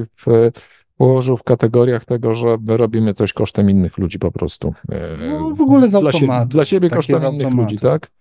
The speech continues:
Speaker 1: Natomiast
Speaker 2: No.
Speaker 1: jeżeli, e, skupiam się na sobie, na, e, właśnie, mm, byciu tym lepszym człowiekiem, e, właśnie poprzez skupienie uwagi i skupienie energii na sobie,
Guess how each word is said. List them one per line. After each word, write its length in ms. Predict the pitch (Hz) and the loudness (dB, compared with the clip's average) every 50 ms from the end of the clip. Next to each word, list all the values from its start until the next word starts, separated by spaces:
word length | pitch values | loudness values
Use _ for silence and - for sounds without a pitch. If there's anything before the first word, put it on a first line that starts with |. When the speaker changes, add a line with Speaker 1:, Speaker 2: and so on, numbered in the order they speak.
| _ _ _ _ - | _ _ _ _ 0
Speaker 1:
Natomiast 480 | 147 139 - 170 165 165 165 156 - | 0 2 2 2 2 4 2 2 2
Speaker 2:
No. 40 | 160 | 2
Speaker 1:
jeżeli, 460 | 151 143 151 165 175 175 170 170 170 170 165 147 | 2 2 2 0 0 0 -2 -4 -4 -4 -6 -6
e, 500 | 147 147 143 143 143 139 139 139 139 135 | -4 -4 -4 -4 -4 -4 -6 -6 -6 -8
skupiam 800 | 127 - - - 160 160 - - 156 151 151 151 151 147 147 147 143 - 147 143 | -10 -12 -8 -6 -6 -2 0 2 2 2 2 0 0 -2 -4 -4 -6 -10 -10 -10
się 240 | 135 - - 143 139 | -8 -4 -2 -2 0
na 120 | 139 139 131 | 0 -2 -2
sobie, 540 | - - 151 151 147 139 131 131 131 131 131 | -2 -2 -2 -2 2 2 2 2 2 0 -2
na, 420 | 127 123 123 127 123 127 123 123 127 - _ _ _ _ _ _ _ _ _ | -2 -2 0 0 0 0 0 -2 -4 -6 _ _ _ _ _ _ _ _ _
e, 160 | - - 117 113 | -2 -2 0 0
właśnie, 640 | 117 120 120 123 - - - - 123 120 120 117 | 2 2 0 0 -2 -6 -8 -4 -4 -2 -2 -2
mm, 540 | 117 117 113 113 110 110 110 107 107 101 98 | -2 -2 -2 -2 -2 0 0 0 -2 -2 0
byciu 260 | 98 143 190 - 147 143 | 0 0 0 0 -2 -2
tym 160 | - 120 113 | 0 0 2
lepszym 320 | 107 101 - - 113 113 | 2 0 0 0 -2 -2
człowiekiem, 840 | 104 - 110 101 104 95 82 - - 87 90 90 98 117 131 139 139 147 - | 0 0 0 2 2 0 0 0 -2 -2 0 0 2 2 0 0 0 -2 -4
e, 180 | 104 101 101 | -4 -6 -4
właśnie 320 | 101 104 101 101 - - 110 | 0 0 0 0 0 -2 -2
poprzez 280 | 127 123 - - 107 | -2 -2 -2 -4 -4
skupienie 400 | - - - - - 127 131 127 | -4 -6 -6 -4 -2 0 2 2
uwagi 340 | 117 107 117 120 127 - 110 | 2 2 2 0 0 -2 -4
i 60 | 104 | -8
skupienie 460 | 104 - - - - 110 107 107 104 101 | -8 -8 -10 -8 -2 0 2 2 2 2
energii 340 | 104 120 151 180 151 127 | 2 2 2 0 0 0
na 100 | 113 104 | -2 -2
sobie, 460 | 92 - - 101 92 98 101 117 139 | -2 -2 -4 -4 -2 0 0 0 0